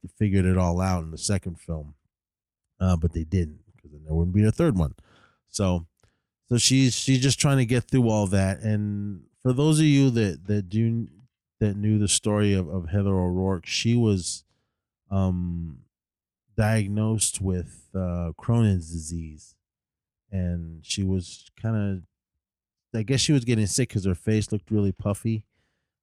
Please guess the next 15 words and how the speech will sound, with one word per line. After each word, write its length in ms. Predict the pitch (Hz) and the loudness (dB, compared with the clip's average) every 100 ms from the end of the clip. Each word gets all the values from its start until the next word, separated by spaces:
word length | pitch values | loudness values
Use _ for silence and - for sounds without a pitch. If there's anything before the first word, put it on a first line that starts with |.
| 92 | -2
um, 240 | 95 90 | 0 2
but 160 | 117 120 | 2 4
she 160 | 156 | 4
was 120 | 151 | 4
still 240 | 123 151 151 | 4 2 2
able 220 | 147 123 | 2 0
to 240 | - 98 | 0 -2
act. 360 | 107 101 82 - - _ _ | -2 -2 -4 -12 -20 _ _
I 120 | 110 | -4
believe 240 | 104 113 120 | 0 0 2
this 180 | 120 | 2
was 160 | 110 92 | 2 4
her 100 | 95 | 4
last 480 | 92 95 92 - - | 4 2 -2 -4 -6
film, 340 | 92 92 90 | -4 -4 -6